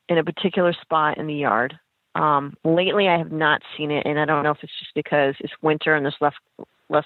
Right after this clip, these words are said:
coverage. But I would come out in the morning, and I would find footprints in certain spots. I would also start to find rocks. Like, I, I'd have these weird, interesting rocks that were just being left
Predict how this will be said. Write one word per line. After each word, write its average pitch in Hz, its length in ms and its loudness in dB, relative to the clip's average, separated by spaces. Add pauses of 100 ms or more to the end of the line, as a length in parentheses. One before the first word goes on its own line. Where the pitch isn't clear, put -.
coverage. 190 400 2 (1080)
But 185 100 2
I 180 60 4
would 185 120 0
come 247 200 0
out 285 100 2
in 277 60 -2
the 294 60 0
morning, 170 440 2
and 160 140 0
I 151 40 4
would 156 220 2
find 151 320 0 (100)
footprints 190 480 0 (720)
in 170 180 0 (100)
certain 170 340 0
spots. 156 340 2 (240)
I 170 80 2
would 180 180 2
also 208 360 -2
start 202 180 -2
to 185 80 -6
find 151 440 -4
rocks. 151 480 0 (140)
Like, 147 160 -4
I, 151 240 2
I'd 151 200 -4 (460)
have 180 160 0
these 175 200 0
weird, 190 280 0
interesting 185 560 -2
rocks 156 440 0
that - 100 2
were 156 80 2
just 147 160 -12
being 147 300 -4
left 147 300 0